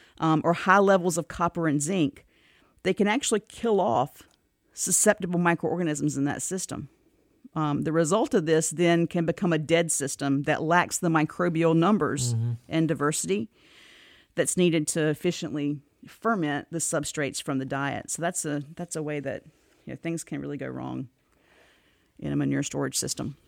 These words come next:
Speaker 2: I remember the, over the, over the years reading stories of, uh, uh, farmers who sell off their lands for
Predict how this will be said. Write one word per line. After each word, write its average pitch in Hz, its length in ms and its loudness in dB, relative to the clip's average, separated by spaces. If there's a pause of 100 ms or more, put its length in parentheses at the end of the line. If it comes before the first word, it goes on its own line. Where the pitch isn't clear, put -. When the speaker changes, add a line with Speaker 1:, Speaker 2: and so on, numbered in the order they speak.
(140)
Speaker 2:
I - 40 -8
remember 127 360 -2
the, 95 360 -6
over 110 260 -2
the, 110 220 -6
over 107 120 -4
the 101 100 -2
years 98 240 -2
reading 101 300 -4
stories 98 500 -4
of, 85 260 -6 (600)
uh, 85 400 -8 (320)
uh, 85 240 -14 (1400)
farmers 123 560 0
who 104 80 -2
sell 110 320 0
off 92 120 0
their 107 100 -2
lands 95 380 2
for 85 340 -6